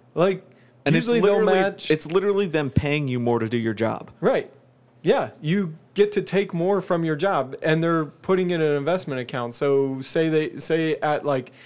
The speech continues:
Speaker 1: they'll let you, they'll match half up to five percent or
Speaker 2: Yeah.
Speaker 1: something like that. So that means you put in five percent, they put in two and a half.
Speaker 2: Yeah.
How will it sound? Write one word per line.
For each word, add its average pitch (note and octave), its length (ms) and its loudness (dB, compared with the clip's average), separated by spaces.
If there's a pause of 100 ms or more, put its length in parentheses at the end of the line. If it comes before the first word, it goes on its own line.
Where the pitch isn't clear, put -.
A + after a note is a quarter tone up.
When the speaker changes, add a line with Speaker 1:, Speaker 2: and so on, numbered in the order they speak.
(180)
Speaker 1:
they'll D3 160 4
let D#3+ 180 2
you, D3 460 0
they'll D3 160 0
match D3+ 280 0
half D#3 360 0
up C#3 140 -2
to C#3 100 -4
five C#3 340 0
percent C3 560 -4
or B2+ 140 -4
Speaker 2:
Yeah. D3+ 140 4
Speaker 1:
something B2+ 200 -2
like A#2+ 180 -6
that. A#2+ 240 -6
So C3+ 120 -6
that D#3 200 2
means C#3 340 -4 (260)
you E3 160 0
put F#3 160 0
in E3 140 -2
five D3 240 0
percent, C3+ 320 -4
they C3+ 100 -2
put D3 160 -4
in C3+ 120 -2
two C3+ 200 -4
and B2 80 -4
a A#2+ 40 -6
half. A#2+ 380 -8 (140)
Speaker 2:
Yeah. G3 220 2